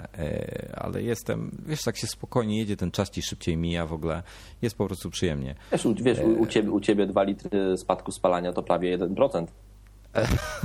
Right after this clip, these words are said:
Speaker 1: No nie, bez przesady, ale ale ten, ale, y, jest to znacząca jednak,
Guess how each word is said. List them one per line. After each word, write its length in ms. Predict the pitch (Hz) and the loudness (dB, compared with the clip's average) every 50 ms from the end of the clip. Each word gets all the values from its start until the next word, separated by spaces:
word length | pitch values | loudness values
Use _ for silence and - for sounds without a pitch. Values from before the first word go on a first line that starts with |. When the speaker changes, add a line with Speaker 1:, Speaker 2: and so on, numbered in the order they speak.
| 120 117 - 123 | -2 -2 -2 -2
Speaker 1:
No 120 | 104 95 98 | -2 -2 0
nie, 180 | 95 85 80 | -2 -2 -2
bez 140 | 71 78 - | -2 -4 -6
przesady, 440 | - - - - - 82 - - - | -6 -6 -6 -2 -2 -2 -2 -2 -2
ale 200 | - 82 73 73 - - - - - - - - - - - - - | -2 -2 -2 -4 -4 -6 -10 -14 -14 -14 -16 -16 -18 -20 -16 -6 -2
ale 220 | 82 85 80 80 | -2 0 0 -2
ten, 320 | 78 - 78 71 71 69 65 - | -4 -2 -2 -2 -2 -4 -6 -6
ale, 580 | - 80 80 76 76 78 76 76 76 78 76 - - | -4 -4 -2 -2 0 -2 -2 -2 -2 -4 -4 -6 -8
y, 880 | - - - - - - - - - - - - - - - - - - - | -8 -8 -6 -6 -8 -8 -8 -10 -10 -10 -10 -10 -12 -12 -12 -12 -12 -12 -8
jest 300 | 80 104 101 104 - - | -2 0 0 0 0 0
to 60 | 95 87 | -2 -2
znacząca 600 | 85 92 87 - 101 87 82 82 78 73 69 - 55 | 0 0 0 0 0 0 0 0 0 -2 -2 -2 -4
jednak, 420 | 62 80 67 71 71 71 - - | -4 -4 -2 -2 -4 -6 -6 -10